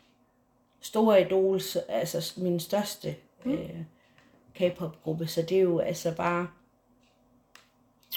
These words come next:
Speaker 1: det er topform.
Speaker 2: Ja, ja, ja, hundrede procent. Øh, og ind-, altså, inden for K-pop, der er noget for alle. Der er bands, der er hiphop, der er kærlighedssange, der er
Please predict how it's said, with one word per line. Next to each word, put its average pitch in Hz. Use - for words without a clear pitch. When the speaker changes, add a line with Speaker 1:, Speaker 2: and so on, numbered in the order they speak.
Speaker 1:
det 156
er -
topform. 151
Speaker 2:
Ja, 311
ja, 262
ja, 277
hundrede 262
procent. -
Øh, 190
og 220
ind-, 226
altså, 208
inden 226
for 214
K-pop, 208
der 196
er 190
noget 196
for 190
alle. 196
Der 196
er 190
bands, 196
der 190
er 190
hiphop, 202
der 196
er 190
kærlighedssange, 202
der 202
er 196